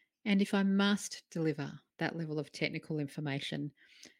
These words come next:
how can I make sure that I leave plenty of room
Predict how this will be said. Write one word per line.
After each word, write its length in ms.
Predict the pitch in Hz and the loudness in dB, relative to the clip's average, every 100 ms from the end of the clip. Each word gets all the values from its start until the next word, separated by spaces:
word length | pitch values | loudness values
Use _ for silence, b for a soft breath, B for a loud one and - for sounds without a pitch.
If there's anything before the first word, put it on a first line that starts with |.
| b | b
how 240 | - 170 | -2 0
can 160 | 180 202 | 0 2
I 100 | 190 | 4
make 240 | 185 180 | 4 2
sure 300 | - 170 151 | 0 -2 0
that 140 | 156 156 | 0 0
I 80 | 151 | 0
leave 300 | 147 147 - | 0 -2 -8
plenty 1000 | - - 160 170 180 190 - 180 156 | -12 -2 4 4 4 2 -2 0 4
of 260 | 156 151 143 | 4 4 2
room 440 | 147 143 135 135 | 2 2 0 -4